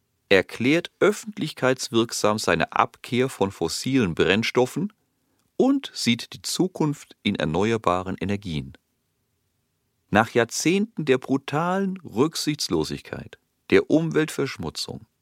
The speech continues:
und nach unzähligen militärischen Auseinandersetzungen und Toten für das schwarze Gold lassen die Rockefellers verlauten, um den Klimawandel aufzuhalten, sei es besser,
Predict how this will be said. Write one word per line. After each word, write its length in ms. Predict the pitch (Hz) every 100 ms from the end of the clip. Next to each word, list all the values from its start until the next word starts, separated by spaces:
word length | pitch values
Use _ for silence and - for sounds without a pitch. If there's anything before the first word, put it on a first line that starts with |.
| _
und 180 | - 110
nach 160 | - 120 -
unzähligen 920 | 165 214 226 - - 151 156 156 139
militärischen 800 | 120 117 107 - 151 180 151 131
Auseinandersetzungen 1200 | - 110 110 110 120 113 107 87 85 - 85 82
und 320 | 73 76 -
Toten 420 | - 123 127 - 104
für 180 | -
das 160 | - -
schwarze 440 | - 87 95 -
Gold 380 | 78 104 120 127 - _ _ _ _ _ _
lassen 360 | 90 104 - 95
die 120 | 82
Rockefellers 720 | 76 104 - 165 - 135 120
verlauten, 800 | - 120 82 87 110 - 92 92 - _ _ _
um 240 | 101 87
den 240 | 78 71 -
Klimawandel 1040 | - 82 131 190 190 170 113 117 123 120 -
aufzuhalten, 880 | 165 - - 92 85 85 87 80 80 - - _
sei 300 | - 85 78
es 200 | 67 -
besser, 440 | - 123 - 135